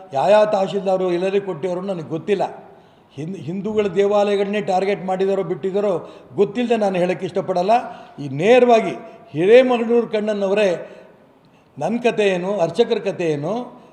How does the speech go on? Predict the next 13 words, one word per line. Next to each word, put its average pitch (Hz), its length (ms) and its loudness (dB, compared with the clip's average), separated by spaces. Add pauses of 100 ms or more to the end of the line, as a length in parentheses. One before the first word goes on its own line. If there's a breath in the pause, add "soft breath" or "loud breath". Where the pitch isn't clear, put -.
(180)
ದೇವಸ್ಥಾನಗಳ 208 680 0
ಕತೆ 170 360 -4
ಏನು, 214 460 -6 (280 loud breath)
ನಮ್ಮ 160 140 -10
ಸಂಸ್ಕೃತಿ 262 580 -2
ಕತೆ 233 220 0
ಏನು 214 240 0
ಅನ್ನೋಂಥ 202 280 -4
ಮಾತು 196 300 -2
ಅವ್ರ 180 100 -2
ಬಾಯಲ್ಲಿ 180 720 -4
ಬಂದಿರೋಂಥ 196 400 -2
ಸಂದರ್ಭದಲ್ಲಿ 180 720 -2